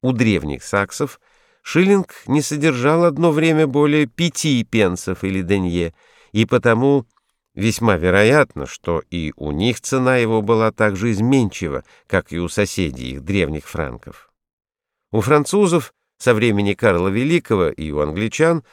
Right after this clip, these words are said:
со времени Вильгельма Завоевателя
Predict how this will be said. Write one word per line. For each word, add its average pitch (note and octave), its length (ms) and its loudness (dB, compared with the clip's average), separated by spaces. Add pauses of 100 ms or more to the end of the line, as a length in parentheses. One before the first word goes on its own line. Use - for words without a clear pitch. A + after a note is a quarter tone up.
(140)
со C#3+ 180 4
времени C#3 460 2
Вильгельма B2 600 0
Завоевателя A2 800 0